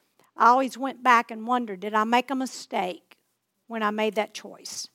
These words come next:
Did I make a wrong turn? And then, um, chapter five, First Evan. Um,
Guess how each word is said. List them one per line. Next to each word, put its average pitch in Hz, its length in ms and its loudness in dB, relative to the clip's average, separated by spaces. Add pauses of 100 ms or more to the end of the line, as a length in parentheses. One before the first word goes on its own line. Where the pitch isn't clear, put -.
(840)
Did 240 200 4
I 220 100 6
make 220 260 -6
a 214 80 -10
wrong 196 300 -8
turn? 185 320 -18 (1400)
And 247 200 4
then, 311 600 6
um, 220 540 2 (500)
chapter 285 340 0
five, 196 460 0 (920)
First 233 300 -4
Evan. 175 420 -12 (440)
Um, 190 320 -12